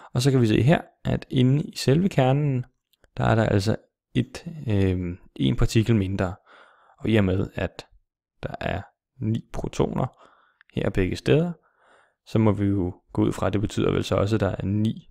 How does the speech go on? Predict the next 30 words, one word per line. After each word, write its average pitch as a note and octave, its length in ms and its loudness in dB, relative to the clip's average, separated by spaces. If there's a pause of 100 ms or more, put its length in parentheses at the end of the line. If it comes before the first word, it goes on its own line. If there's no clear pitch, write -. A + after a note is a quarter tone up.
neutroner, G2 760 0
fordi - 360 -8
der - 80 -6
skal - 180 -6
være F#2+ 220 -4
atten F2+ 180 -2
i - 80 -8
alt, - 280 -2
og B2 140 0
så G2+ 100 -2
herover F2+ 360 -2
der - 80 -4
må F#2 120 -4
der F2+ 100 0
være - 140 -4 (100)
ti - 220 -6
neutroner, - 460 -6
fordi - 240 -8
der - 80 0
er G#2 40 2
nitten B2 300 2
i F2+ 60 -2
alt. - 260 -10 (2000)
Bare A2+ 160 6
lige A2+ 100 6
for A2 100 2
at G2+ 80 4
se G2 160 -2
på - 100 0
det, G2 120 -4